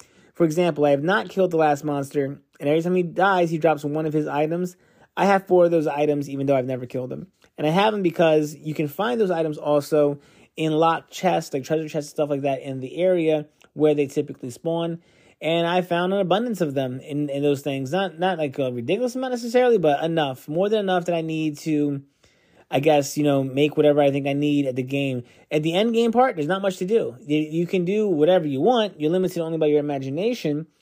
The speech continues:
But I, I think for me, it also reminds me, well, I can just go to creative mode and just not have to do all this digging and stuff like that.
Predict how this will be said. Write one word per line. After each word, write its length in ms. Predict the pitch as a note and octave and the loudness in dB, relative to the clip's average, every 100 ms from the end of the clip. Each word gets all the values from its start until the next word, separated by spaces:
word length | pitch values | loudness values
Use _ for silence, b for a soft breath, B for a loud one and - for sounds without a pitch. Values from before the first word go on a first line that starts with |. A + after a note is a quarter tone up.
| b b b - | b b b 0
But 80 | D#3+ | 2
I, 220 | F3 F3 | 4 4
I 40 | |
think 160 | F#3 F3+ | 2 2
for 100 | E3+ | 2
me, 160 | G3+ | 4
it 20 | G#3 | 6
also 300 | F3+ E3 E3+ | 4 2 0
reminds 340 | E3 E3 D#3+ | 0 0 2
me, 60 | F3+ | 4
well, 100 | D3+ | 4
I 140 | D#3 | 4
can 120 | F#3 | 0
just 100 | D3+ | 0
go 80 | D3+ | 2
to 60 | D3 | 0
creative 340 | - D#3+ F#3 | 0 0 0
mode 300 | C#3+ B2+ C#3+ | -2 0 -2
and 200 | C#3+ C#3+ | -4 -4
just 240 | C#3+ C3+ C#3 | -4 -4 -4
not 180 | D3+ | -4
have 240 | D3+ D#3 C#3+ | -2 -2 -2
to 80 | D3 | -6
do 280 | C#3+ D3 D3 | -2 0 2
all 180 | C#3+ | 2
this 240 | C#3 C#3 C3 | 2 -2 -2
digging 460 | C3+ F3 E3+ D#3+ | -2 -2 -2 -4
and 100 | C#3 | -6
stuff 320 | B2 C#3 B2 C3+ | -4 -4 -4 -6
like 200 | B2 B2+ | -8 -6
that. 280 | B2 B2 | -8 -8